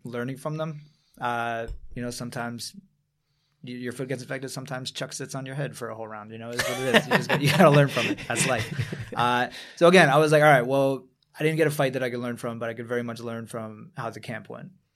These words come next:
Speaker 1: Uh, so in this one, the biggest thing that I decided to do was just kinda, like, look out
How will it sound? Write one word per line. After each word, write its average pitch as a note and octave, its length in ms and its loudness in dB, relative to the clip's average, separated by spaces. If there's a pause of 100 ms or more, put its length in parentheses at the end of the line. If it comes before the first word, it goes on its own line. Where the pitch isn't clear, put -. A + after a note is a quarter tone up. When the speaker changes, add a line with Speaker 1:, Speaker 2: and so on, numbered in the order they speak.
(500)
Speaker 1:
Uh, A2+ 300 -4
so C#3+ 180 0
in D#3+ 80 4
this F#3+ 140 4
one, F#3 340 0
the C#3 80 -2
biggest C#3 600 -2
thing C3 680 -8 (340)
that A#2+ 240 -6
I A#2+ 160 -4
decided A#2 580 -6
to A#2 100 -12
do A#2 500 -8
was A#2 240 -10
just A2+ 220 -10
kinda, A#2 180 -4
like, A#2 240 -8 (540)
look A#2 260 -8
out A2+ 280 -4